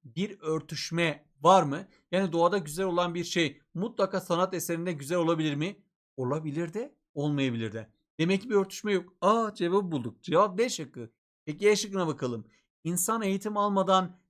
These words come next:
ne doğadaki hiçbir eğitimden bahsettik mi Allah aşkına? Hayır hocam, ele gitsin. Değerli arkadaşım, geldik altıncı soruya. Altıncı sorumuzda güzel bir manzara var hocam. Bir manzara bakayım. Aa, manzarayı olduğu gibi yansıtmış.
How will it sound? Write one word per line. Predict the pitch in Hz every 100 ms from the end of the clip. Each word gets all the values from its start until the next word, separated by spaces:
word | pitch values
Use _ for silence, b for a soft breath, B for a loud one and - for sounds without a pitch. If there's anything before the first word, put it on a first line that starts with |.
| -
ne | 175 214
doğadaki | 190 170 170 165 196 -
hiçbir | 294 - - 359
eğitimden | 381 359 339 285 277 269
bahsettik | 233 - 202 262 202
mi |
Allah | 160 143
aşkına? | 135 - 156 185 b b -
Hayır | 151
hocam, | 147 127 160 160 _ -
ele | 151
gitsin. | 135 117 156 185 b b _ _
Değerli | 147 160
arkadaşım, | 156 143 131 165 175 139
geldik | 156 139 131 185 -
altıncı | 147 139 135 131 123
soruya. | - 120 123 143 - b b _
Altıncı | 151 165 233 240
sorumuzda | 190 180 175 151 185 190
güzel | 147 127 120 151 156 135
bir | 143
manzara | 131 123 123 107 123 160
var | 185 151
hocam. | 120 127 113 - b b _ -
Bir | 220
manzara | 233 208 220 220
bakayım. | 208 - 226 233 _
Aa, | 175 220 262 220 156
manzarayı | 139 196 233 262 233 156
olduğu | 160 190 233 302
gibi | 294 262
yansıtmış. | 208 160 127 123 120 110